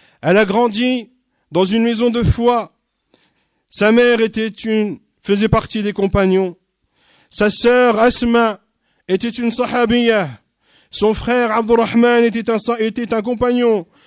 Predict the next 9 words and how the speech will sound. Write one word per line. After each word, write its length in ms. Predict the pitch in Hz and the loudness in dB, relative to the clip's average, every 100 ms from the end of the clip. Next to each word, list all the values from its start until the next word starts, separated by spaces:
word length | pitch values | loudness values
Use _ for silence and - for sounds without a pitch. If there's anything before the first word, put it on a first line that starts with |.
| _ - | _ -14
du 140 | 165 | -10
prophète 400 | 196 233 - 233 - | -2 -2 0 0 0
sallallahu 540 | 220 214 214 214 208 | 2 2 4 2 0
alayhi 400 | 202 208 208 202 | -2 0 2 2
wa 120 | 196 | 2
sallam. 680 | 190 208 196 185 175 151 123 _ _ _ _ | 0 -2 0 -2 -4 -8 -12 _ _ _ _
Et 140 | 147 175 | -2 0
son 200 | 208 208 | 2 2
père 640 | 233 233 214 151 - | 2 2 0 -4 -8